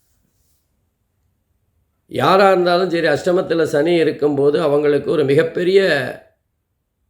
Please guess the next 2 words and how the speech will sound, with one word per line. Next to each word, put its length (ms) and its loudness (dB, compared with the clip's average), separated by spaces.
பாடம் 500 2
நடத்தப்படும். 680 -8